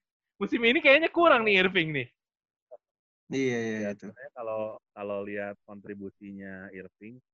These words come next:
Speaker 3: eh, mungkin kalau dilihat di lapangan, memang, eh, apa ya, sedikit, sedikit kurang, eh, apa, di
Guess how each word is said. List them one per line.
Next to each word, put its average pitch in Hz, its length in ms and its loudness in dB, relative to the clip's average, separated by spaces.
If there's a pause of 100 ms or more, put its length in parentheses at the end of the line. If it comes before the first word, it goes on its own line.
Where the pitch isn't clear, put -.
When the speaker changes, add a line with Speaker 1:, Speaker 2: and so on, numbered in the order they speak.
(680)
Speaker 3:
eh, 101 300 -14
mungkin 120 560 -18
kalau 95 320 -12
dilihat 98 480 -14
di 98 80 -20
lapangan, 98 560 -16 (880)
memang, 120 560 -16
eh, 98 300 -16 (100)
apa 98 160 -20
ya, 104 140 -8 (340)
sedikit, 95 560 -14 (800)
sedikit 104 400 -20
kurang, 98 880 -12
eh, 95 560 -12
apa, 120 240 -20
di 101 400 -16